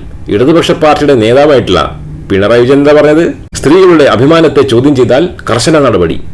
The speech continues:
നോക്കിലോ വാക്കിലോ സ്ത്രീകളുടെ തെറ്റായ രീതി പാടില്ല." ആ, നോക്കിലോ വാക്കിലോ. അപ്പൊ പീഡിപ്പിക്കാം, നോക്കാനോ വാക്കാനോ പാടില്ല എന്ന് മാത്രമേ ഉള്ളൂ. അതാണ് ഇപ്പൊ നമ്മൾ മനസ്സിലായത് ഇതിൽ നിന്നൊക്കെ. അതല്ലാന്നുണ്ടെങ്കിൽ നാല് വയസ്സുകാരനെ പിടിപ്പിച്ചപ്പോ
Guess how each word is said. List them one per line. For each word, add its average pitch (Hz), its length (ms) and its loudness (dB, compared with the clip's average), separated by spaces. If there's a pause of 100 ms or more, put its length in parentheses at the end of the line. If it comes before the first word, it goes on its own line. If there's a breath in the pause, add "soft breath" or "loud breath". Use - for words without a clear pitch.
(260)
നോക്കിലോ 139 560 2
വാക്കിലോ 143 580 2
സ്ത്രീകളുടെ 131 420 2
തെറ്റായ 120 300 0
രീതി 117 200 -2
പാടില്ല." 104 400 -2 (420)
ആ, 87 180 0
നോക്കിലോ 101 540 0
വാക്കിലോ. - 440 -2 (220 loud breath)
അപ്പൊ 120 120 0
പീഡിപ്പിക്കാം, 156 800 0 (220 loud breath)
നോക്കാനോ 156 840 2 (240 loud breath)
വാക്കാനോ 143 880 0
പാടില്ല 117 500 0
എന്ന് 110 240 0
മാത്രമേ 87 280 -2
ഉള്ളൂ. 71 220 -6 (220)
അതാണ് 131 320 0
ഇപ്പൊ 135 140 -4
നമ്മൾ 120 260 0
മനസ്സിലായത് 101 520 0
ഇതിൽ 92 160 0
നിന്നൊക്കെ. 87 360 -4 (380)
അതല്ലാന്നുണ്ടെങ്കിൽ 139 600 2
നാല് 120 340 2
വയസ്സുകാരനെ 139 480 2
പിടിപ്പിച്ചപ്പോ 117 760 -2